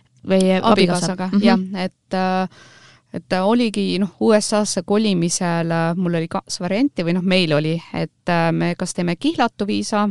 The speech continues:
Speaker 2: ja siis ma kolin U S A-sse või abiellume ja siis teeb juba abikaasa viisa ja siis, äh, saab sealt elamisloa. Me võtsime selle teise variandi, sest see oli meie sobivam. Ja noh,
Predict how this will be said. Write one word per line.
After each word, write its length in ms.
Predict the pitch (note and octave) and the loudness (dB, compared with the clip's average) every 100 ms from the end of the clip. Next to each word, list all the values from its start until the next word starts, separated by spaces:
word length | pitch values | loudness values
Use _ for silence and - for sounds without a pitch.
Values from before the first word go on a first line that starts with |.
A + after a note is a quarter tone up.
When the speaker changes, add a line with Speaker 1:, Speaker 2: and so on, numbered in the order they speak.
| F#3+ - | -4 -10
Speaker 2:
ja 120 | F3+ | -10
siis 180 | - A#3 | -6 -4
ma 120 | G#3 | -2
kolin 280 | G3+ G3 F#3 | -2 -2 -2
U 60 | |
S 60 | F#3 | -2
A-sse 360 | F#3+ - F#3+ F#3+ - - - _ | -4 -4 -6 -6 -10 -20 -20 _
või 220 | G#3 G#3 E3 | 0 2 0
abiellume 640 | E3 A#3 A#3 F#3 F3 E3+ | 0 0 0 0 0 -2
ja 60 | F3 | -4
siis 180 | F3 | -8
teeb 180 | - E3+ | -8 -6
juba 400 | E3 E3 E3 D#3+ - | -4 -2 -2 -2 -4
abikaasa 560 | F#3 E3 - D#3 D#3+ | -4 -2 -4 -4 -6
viisa 460 | F3+ F#3 - D#3 E3 | -6 -6 -4 -4 -2
ja 220 | E3 D#3 | -4 -6
siis, 380 | D#3 E3 - - | -8 -10 -12 -6
äh, 200 | E3 D#3 | -4 -2
saab 220 | D#3+ E3 | -4 -8
sealt 220 | - D3+ E3 | -10 -8 -4
elamisloa. 560 | D#3+ C#3+ - D3 D3+ - - - _ | -4 -4 -6 -4 -4 -6 -16 -20 _
Me 80 | F#3+ | -4
võtsime 360 | F#3+ - F#3 F3+ | -2 -4 -4 -4
selle 200 | F#3 F3+ | -4 -4
teise 360 | A#3+ C4+ A3 | -4 -2 -2
variandi, 640 | F#3+ F#3+ F#3 F3+ F3 F#3 F3+ | 0 0 0 -2 -4 -4 -6
sest 380 | - D#3+ - - | -6 -8 -8 -6
see 240 | F3+ E3+ | -2 -2
oli 500 | E3 D#3+ D#3+ D#3+ D#3+ | -2 -4 -6 -4 -4
meie 420 | E3 F#3 F3 D#3 - | -4 -2 -2 -4 -6
sobivam. 640 | - - C4 G#3 D#3+ E3+ E3+ _ _ - - - _ | -8 -6 -2 -2 0 -2 -4 _ _ -20 -20 -20 _
Ja 200 | F3 E3 | -6 -4
noh, 140 | F3 | -2